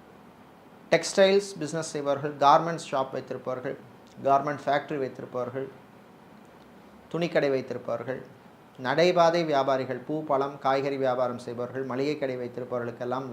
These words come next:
லாபங்கள் உண்டு. காதலர்களுக்கிடையே மகிழ்ச்சியான நாள். ஃபேஷன் டிசைனராக இருப்பவர்கள்,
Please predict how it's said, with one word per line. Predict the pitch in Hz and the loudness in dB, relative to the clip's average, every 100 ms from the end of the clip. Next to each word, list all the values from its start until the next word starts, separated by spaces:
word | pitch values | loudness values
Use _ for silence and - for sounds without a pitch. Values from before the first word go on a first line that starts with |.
| 120 | 2
லாபங்கள் | 127 143 131 113 | 2 2 -2 -6
உண்டு. | 101 101 - - - - - - - - - - - - | -10 -14 -18 -20 -20 -20 -20 -20 -20 -20 -20 -20 -20 0
காதலர்களுக்கிடையே | 135 147 175 175 165 147 139 135 135 147 127 | 6 10 10 8 4 0 -6 -4 -4 -2 -4
மகிழ்ச்சியான | 135 139 143 127 117 | -6 -4 -4 -4 -4
நாள். | 117 135 - - - - - - - - - - - - - - - - - - - - - - | -4 -6 -8 -20 -20 -20 -20 -20 -20 -20 -20 -20 -20 -20 -20 -20 -20 -20 -20 -20 -20 -20 -20 2
ஃபேஷன் | 156 160 185 | 2 4 2
டிசைனராக | 165 151 156 147 135 135 | 2 2 2 2 2 0
இருப்பவர்கள், | - 135 127 143 | -4 -4 -4 -8